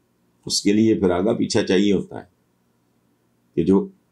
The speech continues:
इनके अरबों डॉलर बाहर पड़े हैं, दोनों भाईजान आपस में meeting करें, बल्कि तीनों चारों भाईजान करें, बैठ के कि यार इन लोगों का कुछ ज़रूरत से ज़्यादा खा गए हम,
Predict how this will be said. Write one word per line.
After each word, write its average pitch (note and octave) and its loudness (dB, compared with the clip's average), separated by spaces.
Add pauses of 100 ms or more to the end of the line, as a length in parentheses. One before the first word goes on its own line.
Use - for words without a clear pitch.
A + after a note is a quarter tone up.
(260)
इनके F#2+ 2
अरबों F#2+ 2
डॉलर F2+ 2
बाहर E2+ -2
पड़े F2+ -2
हैं, C#2 -8 (1160)
दोनों F#2+ 2
भाईजान F2+ 0
आपस F2 -2
में F#2+ 4
meeting F2+ 0
करें, F#2+ -2
बल्कि G2 -2
तीनों A2 0
चारों A2 0
भाईजान D2+ -6
करें, - -18 (1200)
बैठ D#2 -6
के - -8
कि E2+ -2
यार C2+ -8 (920)
इन E2 -8
लोगों E2 -2
का F#2 -4
कुछ D#2+ -6
ज़रूरत F2 0
से E2 -4
ज़्यादा D#2 -2
खा - -6
गए E2+ -6
हम, D2+ -10